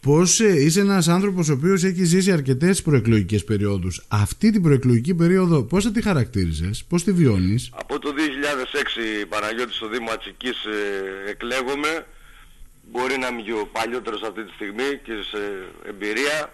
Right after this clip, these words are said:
Speaker 2: Συνεχόμενες εκλογές, το δέκα με τον κύριο Μαρινάκη, δύο δημοτικοί σύμβουλοι βγήκαμε εγώ και ο δήμαρχός μας, ο κύριος Μαρινάκης, και το δεκατέσσερα βγήκε η παράταξη και το δεκαεννιά ξαναβγήκε η παράταξη.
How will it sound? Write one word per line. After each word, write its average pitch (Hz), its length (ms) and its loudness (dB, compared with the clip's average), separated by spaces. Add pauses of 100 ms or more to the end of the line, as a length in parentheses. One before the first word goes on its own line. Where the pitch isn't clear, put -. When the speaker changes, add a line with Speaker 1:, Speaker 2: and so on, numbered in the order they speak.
(160)
Speaker 2:
Συνεχόμενες 127 760 -6
εκλογές, 110 440 -4
το 127 140 -6
δέκα 123 280 -4
με 120 60 -10
τον 117 120 -8
κύριο 113 240 -4
Μαρινάκη, 104 680 -6
δύο 113 180 -6
δημοτικοί 104 400 -10
σύμβουλοι 98 360 -10
βγήκαμε 98 380 -8
εγώ 98 180 -4
και 92 120 -10
ο 87 320 -10 (680)
δήμαρχός 107 440 -6
μας, 120 180 -6
ο - 40 -12
κύριος 98 500 -6
Μαρινάκης, 139 760 -6 (120)
και 175 80 -12
το 175 120 -6
δεκατέσσερα 147 800 -6 (600)
βγήκε 117 240 -8
η 120 40 -10
παράταξη 135 540 -4
και 131 80 -6
το 127 140 -6
δεκαεννιά 117 380 -4
ξαναβγήκε 110 540 -6
η 110 40 -8
παράταξη. 104 560 -6